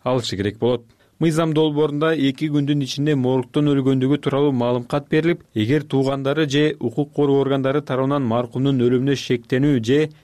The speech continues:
дооматтар болсо, экинчи маалымат берилиши керек жана сөөктү союуга жол берилет деп сунушталууда. Эгер эч бир тарапта доомат жок болсо, биринчи маалымат менен гана чектелет.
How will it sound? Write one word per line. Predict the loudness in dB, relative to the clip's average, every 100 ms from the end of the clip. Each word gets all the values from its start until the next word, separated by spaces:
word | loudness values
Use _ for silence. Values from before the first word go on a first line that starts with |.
| _ _
дооматтар | -2 0 0 -2 -4 -2
болсо, | -2 0 0 0 _ _
экинчи | -4 -2 0 0 0
маалымат | 0 0 -2 -4 -4
берилиши | 0 0 0 -2 -2
керек | -2 -2
жана | -2 -2 -4 -10 _ -20
сөөктү | -2 0 0 0 -2
союуга | 0 2 2 2 0 0
жол | 0 0
берилет | 0 -2 -2 -2
деп | -4 -6
сунушталууда. | -8 -8 -6 -2 -2 0 -4 -6 _ _
Эгер | -4 0 0 2
эч | 0 -2 -4
бир | -4
тарапта | -2 -2 -2 -2 -2
доомат | 0 0 0 -2 -2
жок | -4
болсо, | -2 0 -2 -2 _ _ _
биринчи | -2 0 0 0
маалымат | 0 0 -2 -4 -4
менен | -2 0 0
гана | -2 -4
чектелет. | -4 -6 -4 -2 0 -2